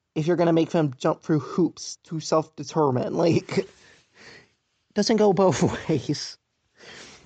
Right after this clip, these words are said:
You know, you can't have it both ways. You know, you either have the right to self-determine or you don't. The Spanish government doesn't want you to have that.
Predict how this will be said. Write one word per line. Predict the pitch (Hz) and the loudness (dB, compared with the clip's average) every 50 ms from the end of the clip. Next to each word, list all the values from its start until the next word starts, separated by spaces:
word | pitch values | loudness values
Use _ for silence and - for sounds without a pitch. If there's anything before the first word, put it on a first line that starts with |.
| _ _ _ _ - - - - - - - | _ _ _ _ -20 -20 -20 -20 -20 -12 -6
You | - 170 160 | -2 0 2
know, | 156 151 151 160 | 4 4 4 4
you | 156 151 156 | 4 2 2
can't | 160 185 180 - 175 | 2 2 2 2 2
have | 185 170 | 2 2
it | 165 - | 2 2
both | - 156 151 127 - | 2 2 2 2 2
ways. | 160 151 135 - - - - - - - | 0 2 2 2 0 -2 -2 -4 -2 0
You | 160 | 2
know, | 151 151 | 2 2
you | 151 151 156 | 4 4 4
either | 160 165 160 170 | 4 2 2 0
have | 165 156 | 0 0
the | 156 | 0
right | 147 151 151 - | 0 0 0 0
to | 170 156 | 0 -2
self-determine | 147 - 165 156 - - 131 - - 156 156 165 170 170 - | 0 0 -2 -2 -2 -6 -8 -4 -2 0 0 0 0 -2 0
or | 160 | 0
you | 160 151 143 | 0 2 2
don't. | 120 139 120 - - - - - - _ _ - - - - - - | 0 0 -2 -2 -4 -8 -12 -18 -20 _ _ -20 -20 -20 -20 -16 -12
The | - | -10
Spanish | - - 196 190 185 175 - | -4 0 0 2 2 2 0
government | - - 240 214 190 170 160 156 - - - - | 0 0 2 4 4 4 2 2 0 -2 -6 -4
doesn't | - 233 226 - - 143 - - | 0 0 0 2 0 -2 -2 -2
want | - 139 131 - - - | -6 -6 -6 -4 -4 -4
you | - | -2
to | 247 | -2
have | 208 226 - 285 - | -2 -4 -4 -6 -6
that. | - - 202 - - _ - - | -6 -8 -8 -8 -12 _ -20 -20